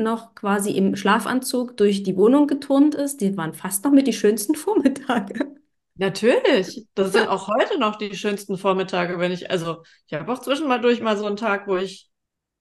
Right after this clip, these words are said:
Speaker 2: die ganze Zeit den Schlafanzug anhab und denk, "Boah, war das cool." <laughs> Keiner hat's gemerkt. <laughs> Okay, vielleicht der Briefträger, als ich den, das Paket angenommen hab, aber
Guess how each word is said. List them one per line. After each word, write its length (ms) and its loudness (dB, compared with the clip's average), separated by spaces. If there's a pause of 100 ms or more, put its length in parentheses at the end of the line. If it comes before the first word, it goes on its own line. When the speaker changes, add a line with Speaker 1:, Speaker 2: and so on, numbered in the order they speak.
(760)
Speaker 2:
die 80 -10
ganze 280 -4
Zeit 280 -2
den 120 2
Schlafanzug 600 -2
anhab 400 -6
und 140 -4
denk, 320 -6
"Boah, 180 -2
war 100 -2
das 200 -6 (100)
cool." 200 2
<laughs> 220 0
Keiner 280 4
hat's 200 -4
gemerkt. 600 2 (180)
<laughs> 200 -4 (480)
Okay, 300 0
vielleicht 300 4
der 60 2
Briefträger, 600 -2
als 260 0
ich 40 -20
den, 280 0
das 220 -12
Paket 320 -2
angenommen 460 2
hab, 220 -2
aber 180 0